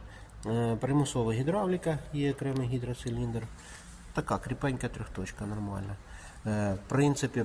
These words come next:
по наявності цей трактор є, Герой Крут п'ятнадцять, місто Суми. Можна приїхати, його протестувати і забрати. По вартості він буде коштувати чотири тисячі триста п'ятдесят.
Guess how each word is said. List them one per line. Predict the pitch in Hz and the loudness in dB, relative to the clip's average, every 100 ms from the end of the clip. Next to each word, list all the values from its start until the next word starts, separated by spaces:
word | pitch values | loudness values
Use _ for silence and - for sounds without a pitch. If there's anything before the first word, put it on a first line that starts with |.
| - | 4
по | 143 143 | 6 8
наявності | 127 139 143 135 131 - | 8 8 8 8 6 2
цей | 127 135 | 2 2
трактор | 123 135 131 156 | 4 2 4 4
є, | 180 185 | 6 6
Герой | 143 135 131 | 8 8 6
Крут | - 127 | 4 0
п'ятнадцять, | - 123 131 127 127 127 | 2 4 4 4 0 2
місто | 123 - 131 | 0 0 -2
Суми. | - 185 165 156 - - - - | 4 4 4 2 -4 -16 -16 0
Можна | 131 127 127 | 2 6 4
приїхати, | - 131 180 160 147 143 | 4 4 4 4 4 6
його | 135 131 | 6 6
протестувати | 127 127 123 117 - 131 151 151 127 - | 4 2 2 0 2 6 6 6 2 2
і | 131 143 | 4 4
забрати. | 113 117 110 104 107 101 - 101 - - | 4 0 2 2 4 2 0 -2 -2 0
По | |
вартості | 117 120 165 175 147 - - 117 | 2 6 6 6 0 2 4 6
він | 123 | 6
буде | 120 110 110 | 4 2 0
коштувати | - 156 - - 131 127 - 117 | 2 2 2 2 2 2 0 -2
чотири | - - 113 113 | -2 -4 -2 -2
тисячі | - 143 135 - 120 | -2 -2 -2 -2 -4
триста | - 98 113 - 107 | -2 0 0 -2 -6
п'ятдесят. | - 98 101 107 - 90 | -2 -2 0 -2 -2 -6